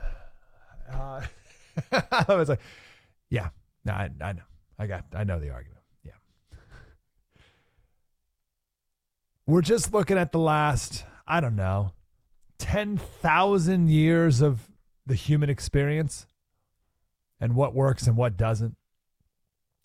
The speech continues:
That's all. That's all we're <laughs> But progressives must progress. They must, as the final verse in the book of Judges says,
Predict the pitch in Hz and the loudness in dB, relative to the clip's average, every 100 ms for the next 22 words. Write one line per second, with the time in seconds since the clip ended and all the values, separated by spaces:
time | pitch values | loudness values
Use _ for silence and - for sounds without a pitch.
0 | _ - 127 - 98 101 101 - _ _ | _ -4 -2 -2 -2 0 -2 -8 _ _
1 | _ _ _ - 123 143 123 120 - - | _ _ _ -10 -2 0 2 2 2 2
2 | - - _ _ _ _ _ _ _ _ | -2 -10 _ _ _ _ _ _ _ _
3 | _ _ _ - 107 98 - _ _ - | _ _ _ -6 -2 0 -2 _ _ 0
4 | 110 123 117 110 98 95 - - 95 92 | 2 4 2 -2 -4 -6 -10 -8 -4 -4
5 | - - - _ _ _ _ - - 101 | -6 -14 -20 _ _ _ _ -4 -2 0
6 | 110 92 - - - _ _ _ _ _ | -2 -4 -10 -16 -20 _ _ _ _ _
7 | _ _ _ _ _ _ _ _ _ _ | _ _ _ _ _ _ _ _ _ _
8 | _ _ _ _ _ _ - 113 104 123 | _ _ _ _ _ _ -10 -4 0 0
9 | 131 104 - - - - _ 107 101 95 | 0 -2 -6 -12 -18 -20 _ -2 2 2
10 | 95 123 120 117 104 95 110 98 - 98 | 2 0 0 2 2 2 0 0 -2 -2
11 | 95 101 101 92 107 98 101 - 104 95 | 0 -2 -4 -2 -2 -2 -6 -6 -8 -8
12 | 87 - | -10 -14